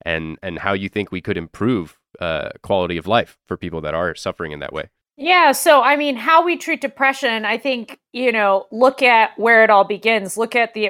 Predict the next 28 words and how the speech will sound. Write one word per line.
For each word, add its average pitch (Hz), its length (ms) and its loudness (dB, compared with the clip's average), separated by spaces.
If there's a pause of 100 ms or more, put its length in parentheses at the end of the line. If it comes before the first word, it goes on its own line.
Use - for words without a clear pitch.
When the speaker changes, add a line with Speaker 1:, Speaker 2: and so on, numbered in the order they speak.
(140)
Speaker 2:
the 220 80 0
medical 202 420 0
system. 170 680 -6 (160)
The 233 600 -6 (360)
physicians 302 1400 -2 (320)
have 247 200 -2
the 240 80 4
highest 262 680 2
rate 226 400 0
of 208 160 0
suicide 202 880 -2 (160)
compared 220 640 -4
to 220 320 -4 (100)
any 240 300 2
other 214 160 2
profession. 190 800 -4
Speaker 1:
Whoa. 120 360 -8
Speaker 2:
And 220 340 2
they 240 180 4
have 254 260 2
twice 277 540 2
the 254 140 -8
suicide 262 520 0
rate 202 260 2
as 214 200 2
the 214 100 0
general 196 340 2
population. 185 840 -2